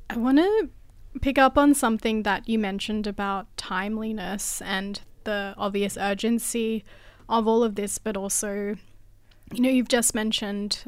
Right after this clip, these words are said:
um, we've taken two years to get to this particular point, and within abolition, you want an entirely different world,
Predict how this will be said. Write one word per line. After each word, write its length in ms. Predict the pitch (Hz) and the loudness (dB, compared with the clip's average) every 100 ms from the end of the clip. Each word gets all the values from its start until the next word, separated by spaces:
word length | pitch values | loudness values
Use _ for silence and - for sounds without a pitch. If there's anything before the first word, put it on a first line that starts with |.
| - | -4
um, 440 | 220 214 214 214 - | -2 -2 -2 -6 -6
we've 180 | 247 226 | -6 -6
taken 380 | 226 214 220 220 | -6 -4 -4 -4
two 160 | 254 | -4
years 400 | 240 226 226 226 | -2 0 0 -2
to 120 | - | -4
get 300 | 233 202 190 - - - - - | -2 -4 -6 -12 -20 -20 -20 -4
to 100 | 269 | 2
this 280 | 254 262 - | 4 4 0
particular 600 | - 262 233 - 220 208 | -2 0 -2 -2 -2 -4
point, 580 | - 202 202 196 185 - - | -4 -4 -4 -4 -8 -12 -6
and 540 | 226 214 214 208 196 - - - - - - - - | -2 -2 -2 -4 -6 -12 -20 -20 -20 -20 -20 -20 -6
within 340 | 240 240 262 | -2 2 4
abolition, 840 | 254 247 247 220 - 220 214 208 - - | 4 4 4 2 0 -2 -2 -4 -8 -14
you 200 | - 226 262 | -4 2 4
want 240 | 311 277 | 4 4
an 160 | - 233 | 0 0
entirely 560 | 220 190 214 220 226 | 0 -2 -4 -4 -4
different 340 | 220 226 214 196 | -4 -6 -6 -4
world, 520 | 196 196 190 196 | -2 -2 -2 -4